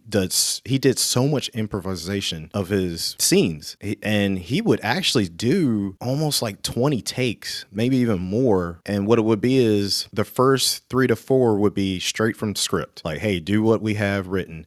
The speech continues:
After that, they would just, "Hey, go do your thing. Be Robin Williams." And we saw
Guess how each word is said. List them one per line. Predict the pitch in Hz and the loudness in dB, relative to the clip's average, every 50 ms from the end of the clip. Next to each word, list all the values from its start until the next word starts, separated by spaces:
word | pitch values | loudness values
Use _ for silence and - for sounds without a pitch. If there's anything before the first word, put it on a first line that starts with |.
| - | 0
After | 107 131 156 170 - - 127 98 | 2 2 2 2 0 0 0 0
that, | 98 92 90 85 85 80 - - - _ | 0 0 0 -2 -4 -6 -10 -14 -18 _
they | - 85 110 110 113 | -4 2 4 6 6
would | 117 101 104 | 6 4 4
just, | 107 95 - - - - | 2 2 0 -2 -2 0
"Hey, | - 104 90 | 2 2 2
go | - - 117 113 110 110 110 104 98 - | 4 4 6 6 6 4 2 -2 -4 0
do | - 117 110 | 2 4 4
your | 110 107 101 101 92 | 6 6 4 2 2
thing. | - 101 90 80 78 80 - | 0 -4 -6 -6 -8 -4 0
Be | 113 110 110 | 2 4 4
Robin | 104 98 101 95 95 90 95 90 90 | 4 4 4 4 2 0 -2 -4 -4
Williams." | 90 87 85 80 80 85 - - - | -4 -4 -4 -6 -8 -10 -12 -8 -4
And | 101 101 98 98 92 90 87 | -2 -2 -2 -2 -2 -2 0
we | 98 139 196 | 2 2 4
saw | - - - - 120 107 104 101 98 92 90 85 76 | 4 4 4 6 6 6 6 6 4 4 2 -2 -4